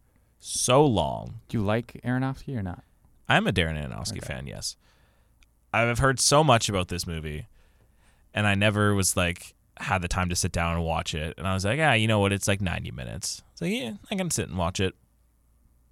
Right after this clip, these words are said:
Speaker 1: The way that Aronofsky is able to build such a chaotic, frantic,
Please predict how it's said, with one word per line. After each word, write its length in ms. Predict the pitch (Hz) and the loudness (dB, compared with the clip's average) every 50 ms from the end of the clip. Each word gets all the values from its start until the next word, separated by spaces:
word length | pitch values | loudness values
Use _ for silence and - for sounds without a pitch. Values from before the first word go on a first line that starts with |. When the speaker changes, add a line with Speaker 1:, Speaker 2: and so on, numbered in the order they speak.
| _ _ _ _ _ - - - - - - | _ _ _ _ _ -20 -20 -20 -20 -12 -2
Speaker 1:
The 160 | - 113 113 110 | 2 4 4 4
way 260 | 104 110 110 123 151 | 4 4 4 4 4
that 180 | 185 220 - - | 2 0 0 2
Aronofsky 640 | - 101 101 110 104 87 87 85 92 - - 113 104 | 2 2 4 4 4 4 2 2 0 0 0 2 2
is 200 | 107 104 95 - - | 2 2 2 0 0
able 240 | - 98 92 92 101 | 0 0 2 2 0
to 120 | - - 101 | -2 -2 0
build 560 | 90 - 87 82 80 82 87 87 - - - _ _ _ _ _ _ _ _ _ _ _ _ _ _ _ _ _ _ _ _ | 0 0 0 0 0 -2 -2 -4 -6 -10 -12 _ _ _ _ _ _ _ _ _ _ _ _ _ _ _ _ _ _ _ _
such 440 | - - - - - 110 104 - | -8 -6 -2 2 2 2 4 4
a 80 | 123 110 - _ _ - | 2 0 0 _ _ -10
chaotic, 840 | - - - 110 98 95 98 98 98 101 104 107 110 110 113 - | -6 0 2 2 2 4 4 6 6 6 6 6 6 4 2 0
frantic, 1000 | - - - - - 101 95 95 98 95 - - 101 98 98 - - - - - | -4 -8 -8 -4 -2 0 0 0 0 0 0 0 0 0 0 -2 -6 -12 -14 -18